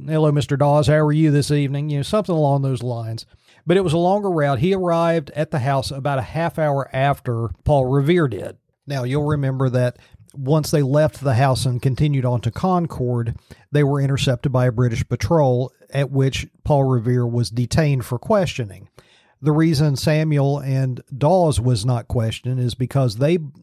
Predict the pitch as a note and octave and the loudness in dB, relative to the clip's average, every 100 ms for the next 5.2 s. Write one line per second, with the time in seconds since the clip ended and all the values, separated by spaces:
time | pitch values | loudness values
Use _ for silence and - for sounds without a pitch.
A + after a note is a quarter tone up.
0 | _ _ - C#3+ C#3+ - - - A2+ C#3 | _ _ -4 0 0 -2 -12 -18 -2 0
1 | E3 D#3 D#3 B2+ E3 - C3 C#3 C3+ C3 | 0 0 0 0 0 0 0 0 0 -2
2 | C#3 D3 C3 E3 D3 B2 B2 B2 B2+ A#2+ | 0 0 2 2 2 0 -4 -2 -2 -2
3 | A#2 A#2 A#2+ A#2+ D3+ C#3 C3+ B2+ - - | -4 -6 -8 -2 0 2 0 -6 -18 -20
4 | _ _ - C#3+ - G3+ F3+ C3 G#2+ G2+ | _ _ -6 -4 0 0 0 -4 -6 -10
5 | G2 | -16